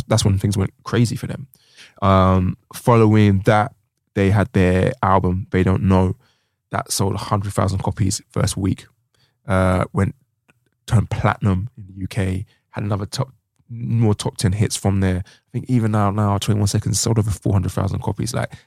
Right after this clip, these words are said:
they were the first ones to actually just go and do it mental. And the thing is with, with what, so, so what was crazy about them at the time, that group togetherness is obviously just amazing. And, like, there's so many things to learn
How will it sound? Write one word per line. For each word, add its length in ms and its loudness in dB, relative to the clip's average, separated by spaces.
they 100 4
were 60 6
the 60 6
first 240 4
ones 240 2
to 100 0
actually 340 -2
just 180 -2
go 300 0
and 80 -20
do 100 -2
it 60 0
mental. 380 -2
And 80 -8
the 40 -4
thing 180 2
is 120 4
with, 280 4
with 180 0
what, 240 -2
so, 140 0
so 100 2
what 200 2
was 120 2
crazy 520 2
about 300 0
them 140 -2
at 80 -8
the 60 -20
time, 460 2
that 160 4
group 180 6
togetherness 580 2
is 100 -6
obviously 300 0
just 220 -4
amazing. 540 0
And, 100 -4
like, 100 -2
there's 140 0
so 120 4
many 140 6
things 280 2
to 80 0
learn 380 4